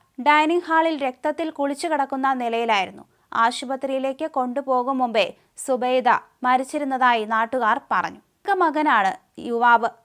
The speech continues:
ഏറെ നാളായി സുബൈദയ്ക്ക് ആരോഗ്യ പ്രശ്നങ്ങളാൽ ചികിത്സയിലായിരുന്നു, ആശുപത്രിയിലായിരുന്നു. തുടർന്നാണ് വീട്ടിലേക്ക് എത്തിയത്. മകന്റെ ഈ ഒരു അവസ്ഥ അറിഞ്ഞു തന്നെയാണ് സഹോദരി സ്വന്തം വീട്ടിലേക്ക് കൂട്ടിക്കൊണ്ടുവന്നത്.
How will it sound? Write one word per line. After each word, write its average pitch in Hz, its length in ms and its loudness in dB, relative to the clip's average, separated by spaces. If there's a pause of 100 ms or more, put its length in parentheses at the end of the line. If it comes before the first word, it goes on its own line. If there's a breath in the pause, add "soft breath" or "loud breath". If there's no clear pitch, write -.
(320)
ഏറെ 330 340 4
നാളായി 320 460 6 (120)
സുബൈദയ്ക്ക് 285 640 -2 (280)
ആരോഗ്യ 285 400 2
പ്രശ്നങ്ങളാൽ 262 560 0 (100)
ചികിത്സയിലായിരുന്നു, 226 840 -2 (200)
ആശുപത്രിയിലായിരുന്നു. 233 1040 -2 (120)
തുടർന്നാണ് 233 540 2 (380 soft breath)
വീട്ടിലേക്ക് 254 540 -4 (140)
എത്തിയത്. 196 340 0 (360 soft breath)
മകന്റെ 339 460 0
ഈ - 100 -2
ഒരു 349 140 4
അവസ്ഥ 302 280 -4 (180)
അറിഞ്ഞു 277 260 0
തന്നെയാണ് 262 420 0 (120)
സഹോദരി 254 400 0
സ്വന്തം 269 400 -2
വീട്ടിലേക്ക് 247 500 -4 (160)
കൂട്ടിക്കൊണ്ടുവന്നത്. 240 800 -4